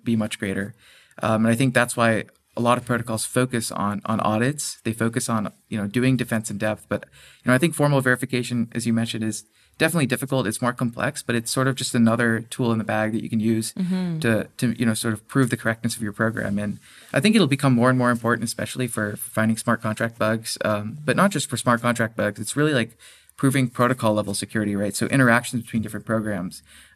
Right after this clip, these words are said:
Speaker 1: um, different modules, different libraries, um, and, and knowing that this is actually, uh, what is supposed to be happening, um, you know, data, like, moving through,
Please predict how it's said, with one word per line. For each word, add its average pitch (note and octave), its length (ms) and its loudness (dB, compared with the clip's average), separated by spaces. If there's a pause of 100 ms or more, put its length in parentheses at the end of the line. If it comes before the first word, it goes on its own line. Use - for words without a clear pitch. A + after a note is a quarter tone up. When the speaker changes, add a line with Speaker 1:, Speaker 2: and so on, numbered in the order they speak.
Speaker 1:
um, G#2 180 -2
different A#2+ 280 -2
modules, A2+ 360 2
different G#2 280 -4
libraries, G#2 640 -2
um, G2+ 320 -4 (360)
and, A#2+ 160 2
and A#2 140 6
knowing B2+ 300 4
that G#2+ 160 -2
this A#2 160 -4
is A2+ 80 -4
actually, G#2+ 440 -2 (320)
uh, A2+ 60 -2
what A#2 300 2
is A#2+ 100 -2
supposed G#2+ 240 -4
to - 60 -12
be A2+ 80 -4
happening, G#2+ 480 -2 (400)
um, G2+ 200 -2
you A2 80 -2
know, G#2+ 80 -2
data, A#2 400 0 (120)
like, A2 180 -4
moving A#2+ 320 0
through, A2 480 -2